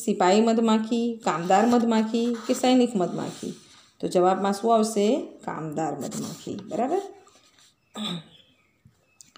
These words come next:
પછી છે અગિયારમું, ઘ-, દરની રક્ષા અને દેખભાળ કઈ કીડીઓ કરે છે? દરની રક્ષા અને દેખભાળ કઈ કીડીઓ કરે છે? તો કામદાર કીડીઓ, સિપાહી કીડીઓ,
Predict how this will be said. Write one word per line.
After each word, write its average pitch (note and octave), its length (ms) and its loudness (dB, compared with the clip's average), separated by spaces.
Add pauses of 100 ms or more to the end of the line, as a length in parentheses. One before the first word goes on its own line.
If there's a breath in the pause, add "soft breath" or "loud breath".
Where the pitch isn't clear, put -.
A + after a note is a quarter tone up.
(380 soft breath)
પછી A3+ 280 -2
છે A3 500 -2 (240)
અગિયારમું, G3 720 0 (480 loud breath)
ઘ-, G#3 240 -2
દરની C4 480 8
રક્ષા A#3+ 380 2
અને B3 140 2
દેખભાળ G#3+ 680 4
કઈ A#3 200 4
કીડીઓ G#3+ 380 6
કરે F3+ 300 0
છે? F#3 300 -8 (260)
દરની G#3+ 460 4
રક્ષા G#3 360 -2
અને G3+ 160 0
દેખભાળ F3+ 500 0 (520 loud breath)
કઈ A3+ 160 4
કીડીઓ G3+ 280 0
કરે F3 260 0
છે? F#3 400 -6 (280 loud breath)
તો F#3+ 80 -4
કામદાર G3+ 560 2
કીડીઓ, A#3+ 580 2
સિપાહી G3+ 500 2
કીડીઓ, A#3+ 520 2